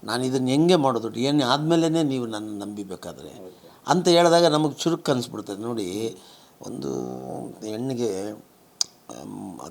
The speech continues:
Speaker 1: ತನ್ನ ಜನ್ಮ ಕೊಟ್ಟ, ತನ್ನ ತಾನು ಯಾರ ಜೊತೆಯಲ್ಲಿದ್ದು ಮಗು ಪಡೆದ ನಂತರ ಅವನು ಆ ಮಗುವಿನ ತಂದೆ ಅಲ್ಲ ಅಂತ ಅಂದ್ಬಿಟ್ರೆ ಅದರಷ್ಟು ಆಘಾತ ಇನ್ನೊಂದು ಇರೋದಿಲ್ಲ. ಈಗ ನಮ್ಮ ತಾಯಿ, ಈಗ ಎಲ್ಲರಿಗೂ ಜನರಲ್ಲಾಗಿ ಹೇಳಿದ್ರೆ,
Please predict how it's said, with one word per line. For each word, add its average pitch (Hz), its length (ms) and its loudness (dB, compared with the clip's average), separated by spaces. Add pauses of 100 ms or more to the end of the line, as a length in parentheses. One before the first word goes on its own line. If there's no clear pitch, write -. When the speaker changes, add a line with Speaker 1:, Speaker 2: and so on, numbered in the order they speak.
Speaker 1:
ತನ್ನ 123 240 -4
ಜನ್ಮ 123 440 0
ಕೊಟ್ಟ, 131 280 -4 (240)
ತನ್ನ 127 320 -2
ತಾನು 131 460 -2 (540)
ಯಾರ 117 160 6
ಜೊತೆಯಲ್ಲಿದ್ದು 131 720 2
ಮಗು 113 340 -4
ಪಡೆದ 120 300 -4
ನಂತರ 120 460 -2 (840)
ಅವನು 143 600 2 (180)
ಆ - 20 -8
ಮಗುವಿನ 127 460 -2
ತಂದೆ 123 400 -6
ಅಲ್ಲ 120 280 -4
ಅಂತ 110 240 -4
ಅಂದ್ಬಿಟ್ರೆ 104 600 -12 (560)
ಅದರಷ್ಟು 131 420 -4
ಆಘಾತ 107 340 -4
ಇನ್ನೊಂದು 92 340 -10
ಇರೋದಿಲ್ಲ. 82 420 -16 (880)
ಈಗ 127 80 0
ನಮ್ಮ 135 240 0
ತಾಯಿ, 120 500 4 (460)
ಈಗ 120 220 -2
ಎಲ್ಲರಿಗೂ 147 360 4
ಜನರಲ್ಲಾಗಿ 135 580 2
ಹೇಳಿದ್ರೆ, 98 500 -4